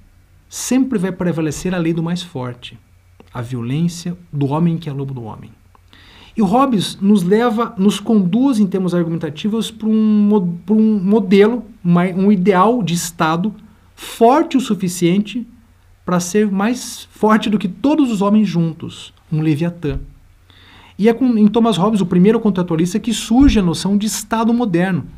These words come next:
evidentemente absolutista, um Estado sem limites. Mas a grande sacada de, de Hobbes é essa, essa pressuposição de que o estado de natureza seria a guerra de todos contra todos,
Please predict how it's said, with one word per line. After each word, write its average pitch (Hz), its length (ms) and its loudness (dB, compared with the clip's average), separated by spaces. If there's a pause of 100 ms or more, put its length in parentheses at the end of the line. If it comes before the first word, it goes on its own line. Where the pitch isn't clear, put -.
(160)
evidentemente 156 640 -2
absolutista, 190 680 -10
um 135 40 -8
Estado 151 260 -12
sem 175 200 -6
limites. 196 560 -2 (1700)
Mas 220 200 2
a 247 40 2
grande 285 300 0
sacada 202 600 -4
de, 156 160 -4 (180)
de 151 80 -6
Hobbes 202 300 -2
é 214 40 -8
essa, 220 240 -6
essa 185 240 -6
pressuposição 233 1040 0
de 208 160 -8
que 220 400 -4 (140)
o 208 120 2
estado 220 340 -2
de 214 60 2
natureza 208 640 2 (260)
seria 202 560 0
a 170 280 -2
guerra 190 340 2
de 175 140 -2
todos 233 340 -2
contra 202 260 -4
todos, 202 640 -4